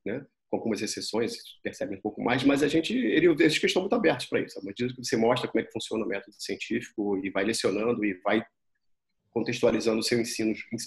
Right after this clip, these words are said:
calcado ele no método científico, eles vão entendendo a importância do método científico e vão criando um senso crítico em relação a tudo que é falado pra eles, né? Mas isso tá chegando muito tarde, isso tá chegando na universidade.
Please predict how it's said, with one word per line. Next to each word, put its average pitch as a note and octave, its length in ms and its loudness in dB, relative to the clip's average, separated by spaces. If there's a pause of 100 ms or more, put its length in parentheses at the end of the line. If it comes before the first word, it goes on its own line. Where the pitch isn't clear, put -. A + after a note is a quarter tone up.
(180)
calcado A#2+ 480 2
ele A2 120 0
no G2+ 140 -2
método G#2 300 -4
científico, - 580 -8
eles A3 160 -2
vão A3 280 0
entendendo D#3 420 0
a D#3+ 40 0
importância C#3 400 -4
do - 120 -4
método C#3 240 -6
científico B2+ 440 -8
e D3+ 40 0
vão D#3+ 120 -2
criando D#3+ 260 0
um - 20 -2
senso D#3 320 -4
crítico - 320 -4
em D3 40 -4
relação D3 340 -4
a - 40 -2
tudo - 180 -16
que - 80 -6
é E3 40 -2
falado C#3 420 0
pra F#2+ 140 -2
eles, - 340 -10
né? F#2 80 -14 (1400)
Mas A2+ 160 4
isso C3 160 2
tá C#3 60 2
chegando C3+ 260 4
muito C#3+ 200 4
tarde, A2+ 360 0
isso - 160 -16
tá G#2+ 80 -4
chegando A#2 400 -4
na C3+ 80 -6
universidade. C#3 680 -6